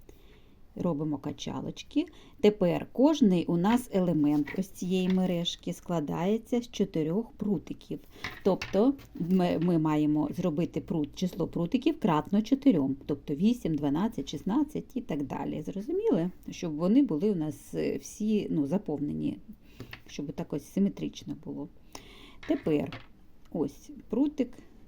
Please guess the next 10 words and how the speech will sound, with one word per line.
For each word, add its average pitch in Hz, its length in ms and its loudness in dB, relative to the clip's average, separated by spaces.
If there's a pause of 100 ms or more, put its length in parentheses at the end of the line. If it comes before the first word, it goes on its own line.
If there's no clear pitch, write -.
(340)
на 208 180 -2
чотири 190 480 -6
ниточки. 139 540 -8
У 143 80 -6
нас 143 160 -8 (140)
кожний 147 280 -8
прутик - 400 -4
на 160 120 0
чотири 233 400 -4
ниточки. - 680 -8